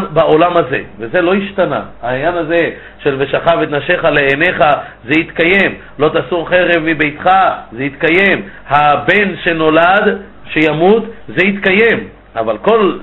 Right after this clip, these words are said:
שאר הדברים, שזה בעצם מיתתו של דוד, שזה היה אמור להיות על עצם המעשה, אומר לו, "את הדבר הזה,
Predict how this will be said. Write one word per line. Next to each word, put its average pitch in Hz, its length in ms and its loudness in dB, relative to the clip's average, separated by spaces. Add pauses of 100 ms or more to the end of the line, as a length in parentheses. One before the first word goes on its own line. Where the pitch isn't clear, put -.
שאר 196 340 2
הדברים, 139 380 -2
שזה 131 220 -2
בעצם 160 380 -2
מיתתו 147 560 -2
של 139 140 -4
דוד, 139 380 -2 (360)
שזה 123 240 0
היה 160 280 4
אמור 160 200 -2
להיות 151 480 2
על 135 180 2 (100)
עצם 165 320 -4
המעשה, 127 480 0 (400)
אומר 147 180 0
לו, 165 100 2
"את - 100 -6
הדבר 139 340 0
הזה, 190 380 2